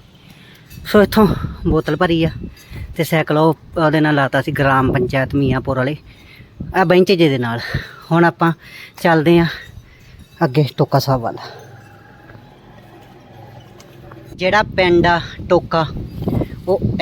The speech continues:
ਇਹ ਸੜਕ ਤੇ ਪੈਂਦਾ ਤੇ ਜਿਹੜਾ ਗੁਰਦੁਆਰਾ ਟੋਕਾ ਸਾਹਿਬ ਉਹ ਸਿੱਧਾ ਪੈਂਦਾ ਤੇ ਆਪਾਂ ਹੁਣ ਸਿੱਧੇ ਜਾਣਾ। ਜੇ ਇੱਧਰਲੇ ਪਾਸੇ ਨਿਗਾਹ ਮਾਰੀਏ ਨਾ ਤੇ ਦੂਰ ਤੱਕ ਖੇਤ ਦਿਸਦੇ ਆ,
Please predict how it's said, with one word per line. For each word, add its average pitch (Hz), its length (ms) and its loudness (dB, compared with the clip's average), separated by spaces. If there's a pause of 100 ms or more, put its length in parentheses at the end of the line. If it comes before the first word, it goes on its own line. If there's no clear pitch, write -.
ਇਹ 180 60 2
ਸੜਕ 180 280 -2
ਤੇ 190 100 0
ਪੈਂਦਾ 170 340 2 (760)
ਤੇ 175 60 2
ਜਿਹੜਾ 175 160 2
ਗੁਰਦੁਆਰਾ 156 460 0
ਟੋਕਾ 147 340 -2
ਸਾਹਿਬ 147 220 -2
ਉਹ 156 80 0
ਸਿੱਧਾ 135 380 -6
ਪੈਂਦਾ 117 320 -10 (880)
ਤੇ 160 100 2
ਆਪਾਂ 151 260 0
ਹੁਣ 160 160 0
ਸਿੱਧੇ 185 400 0
ਜਾਣਾ। 123 260 -2 (1160)
ਜੇ 240 300 2 (180)
ਇੱਧਰਲੇ 247 380 2
ਪਾਸੇ 202 320 0
ਨਿਗਾਹ 196 260 6
ਮਾਰੀਏ 185 360 6
ਨਾ 185 160 4 (840)
ਤੇ 269 120 6
ਦੂਰ 220 320 4
ਤੱਕ 233 300 2
ਖੇਤ 180 360 2
ਦਿਸਦੇ 127 500 0
ਆ, 113 40 -6